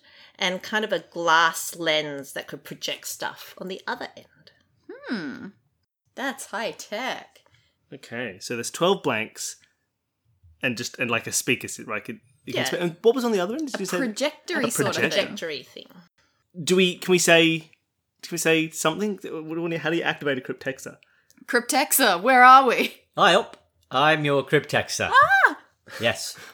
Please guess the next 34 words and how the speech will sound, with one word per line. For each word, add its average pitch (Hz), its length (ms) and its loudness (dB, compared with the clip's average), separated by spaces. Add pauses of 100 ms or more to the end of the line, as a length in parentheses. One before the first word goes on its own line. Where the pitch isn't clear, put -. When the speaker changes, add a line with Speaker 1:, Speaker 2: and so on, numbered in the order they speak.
(580)
Speaker 4:
Now, 131 100 2
you're 147 120 2
probably 208 240 4
wondering 151 320 6
where 147 140 6
you 143 220 4
are 113 380 4
and 104 260 -6 (180)
what's 120 180 -8
going 113 280 0
on 98 180 -4
here. 82 240 -12 (640)
So, 127 300 4 (500)
you 160 400 -2
are 147 280 0
in 98 380 -6 (360)
Kaya's 107 580 -4
subconscious. - 960 -8 (200)
Speaker 3:
Oh, - 280 -12 (100)
Kaya. 143 1120 2
Speaker 4:
Kind 143 260 2
of 135 80 -2
related 123 380 2
to 113 80 -8
the 110 100 -2
Millennium 107 480 -2
Pink 95 260 -6
thing 92 200 -8
happening 90 360 -12
behind 87 320 -8
you 87 60 -12
there. 85 160 -8
Speaker 2:
Hmm. 208 460 -4 (600)
Speaker 4:
Uh, 117 140 2